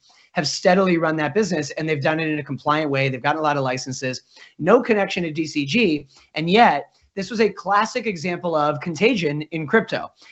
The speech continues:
In fact, Genesis at first, after the F T X bankruptcy filing, came out and said, "We're okay, you know, we weren't exposed." Then they come out and say, "Well, actually, you know, we're gonna have to pause withdrawals just on our lending arm." Then Gemini,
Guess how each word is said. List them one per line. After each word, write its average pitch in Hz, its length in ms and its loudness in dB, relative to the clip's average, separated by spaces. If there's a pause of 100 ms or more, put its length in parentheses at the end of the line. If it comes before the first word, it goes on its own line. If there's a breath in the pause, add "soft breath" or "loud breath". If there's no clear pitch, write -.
In 160 100 -8
fact, 156 240 0
Genesis 208 460 0
at 143 80 -4
first, 208 400 2
after 156 220 -2
the 160 160 -2
F 208 100 -2
T 196 160 -4
X 247 140 0
bankruptcy 147 440 -4
filing, 147 300 -4
came 160 160 -6
out 156 60 -2
and 143 100 -4
said, 139 160 -4 (160 loud breath)
"We're 214 220 8
okay, 160 520 -2 (180)
you 165 60 -10
know, 160 120 -4
we 165 80 0
weren't 175 200 4
exposed." 131 580 -2 (340 soft breath)
Then 233 160 4
they 233 80 2
come 202 80 -2
out 190 60 0
and 165 100 -4
say, 156 160 -2 (140 loud breath)
"Well, 220 280 4
actually, 190 460 0
you 170 80 0
know, 160 160 0
we're 165 100 -4
gonna 190 160 -2
have 190 120 0
to 160 100 -8
pause 202 360 2
withdrawals 160 520 0
just 226 280 -4
on 214 120 0
our 175 100 0
lending 175 400 2
arm." 104 300 -6 (320 loud breath)
Then 220 340 2
Gemini, 180 720 0